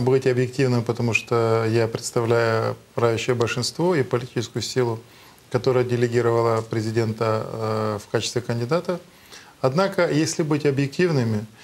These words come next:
и действительно оценить ситуацию в Украине за последние двадцать лет, то мы должны все же сделать вывод – что за двадцать лет независимости Украины в Украине не было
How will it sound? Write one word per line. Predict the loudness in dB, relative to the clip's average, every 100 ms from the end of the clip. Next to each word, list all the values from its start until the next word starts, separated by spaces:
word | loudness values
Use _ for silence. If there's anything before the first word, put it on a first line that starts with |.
| -20 -20 _
и | 0 2 4 4 2 0 -2
действительно | -2 -2 0 2 0 2
оценить | 0 2 2 0
ситуацию | 0 0 2 2 0 -2
в | 2
Украине | 2 4 4 2 0
за | -2
последние | -2 -4 -2 0
двадцать | 0 -2 -2
лет, | -4 -6 -20 -20 -20 -20 -6
то | -2
мы | 0 0
должны | 0 0 0
все | -2 -2
же | 0
сделать | 2 2
вывод – | 4 2 2 -2 -10 -20 _ -12
что | -12 -2 0 2 0
за | 0 2
двадцать | 2 2 0
лет | -2 0
независимости | 0 0 0 -4 -2 -2
Украины | 0 0 0 0 -2 -6 -20 -20 -20 -8 -2
в |
Украине | 0 2 2 2 2 0
не | 2 2 4 2
было | 2 2 0